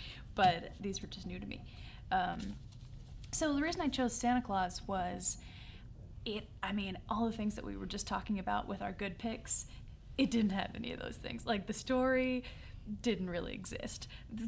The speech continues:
<laughs> the, the filmmaking, like, it just, just, just jump cuts all over the place. Um,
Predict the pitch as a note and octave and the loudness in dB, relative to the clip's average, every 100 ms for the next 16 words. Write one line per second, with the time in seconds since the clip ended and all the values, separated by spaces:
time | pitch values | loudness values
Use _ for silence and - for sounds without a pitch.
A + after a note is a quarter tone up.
0 | B3 A3+ - D4 C4+ C4+ - B3 B3 A#3+ | 0 8 10 10 6 4 4 2 2 -4
1 | A#3 B3 A3+ G#3+ G3+ G#3 G#3+ G#3+ - - | -4 0 2 2 2 0 0 -2 -4 -8
2 | - A3+ - - - - - - - - | -2 0 -2 -10 -12 -12 -4 -4 -4 -10
3 | - - - B3 A3+ - A#3+ A3 - - | -12 -12 4 6 6 4 2 4 2 2
4 | G#3 G3+ G3 F#3+ G#3 - G3+ F#3+ F#3+ G3 | 2 4 2 2 -2 0 -2 0 0 -2
5 | - - - - G3 D#3+ D#3 D#3 | -6 -10 -10 -4 0 0 0 -4